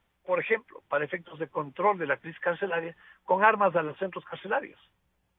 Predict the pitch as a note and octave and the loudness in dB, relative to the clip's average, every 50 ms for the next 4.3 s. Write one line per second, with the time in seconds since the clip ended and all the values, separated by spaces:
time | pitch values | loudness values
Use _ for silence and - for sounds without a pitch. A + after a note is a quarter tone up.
0 | _ _ - - - _ - _ _ _ - A3 B3 A#3+ B3 A#3 A3+ A3+ A#3 B3 | _ _ -20 -20 -20 _ -20 _ _ _ -2 0 0 2 2 0 0 0 2 2
1 | B3+ B3+ A#3 A3+ A3 - F3 - - G#3+ G3+ - G3 F3 E3+ A3 A3 A3 G#3+ G3+ | 2 2 2 -2 -2 -6 -12 -12 -12 -14 -4 -2 -2 2 4 4 4 4 2 -2
2 | E3+ D3+ - G3 F#3 - G3+ F3 F3 - F#3 E3+ E3+ - - G3+ G3+ F#3 D#3+ - | -8 -6 -10 -12 -8 -6 -4 -4 -2 -4 -4 -8 -6 -2 0 0 0 0 -4 -6
3 | F3+ D#3 - G3+ F#3+ - G#3+ F3+ - - D#3 D#3+ D3+ _ - E3 D3+ - D#3+ D#3+ | -8 -8 -8 -10 -10 -8 -10 -10 -10 -8 -10 -10 -10 _ -8 -8 -2 -2 -2 0
4 | E3 F3+ F#3+ F#3+ F3+ | 2 2 2 2 2